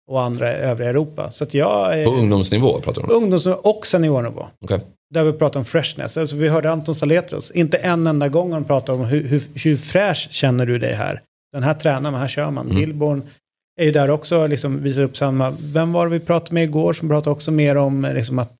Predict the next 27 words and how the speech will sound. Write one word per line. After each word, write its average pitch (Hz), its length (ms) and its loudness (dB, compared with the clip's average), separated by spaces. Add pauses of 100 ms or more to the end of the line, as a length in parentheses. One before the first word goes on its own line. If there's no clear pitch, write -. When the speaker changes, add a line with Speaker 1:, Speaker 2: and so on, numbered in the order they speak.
(160)
Speaker 1:
där 143 140 -2
kör 139 260 2
de 127 140 0
mer? 156 360 0 (580)
Eh, - 80 -6
och 139 80 0
det 147 100 4
är 151 240 4
deras, - 640 0 (300)
därifrån. 139 380 -2
Man 139 120 0
pratar 143 240 0
med 143 120 2
folk 147 200 2
som 143 100 -2
varit 135 140 0
nere 139 120 4
och 135 60 4
verkat 135 280 2
i 135 60 2
Danmark, 160 460 0 (140)
samma 131 340 2
sak. - 460 -2
Medan 135 260 -2
vi 127 140 0
har, 139 280 0
liksom, 127 360 -6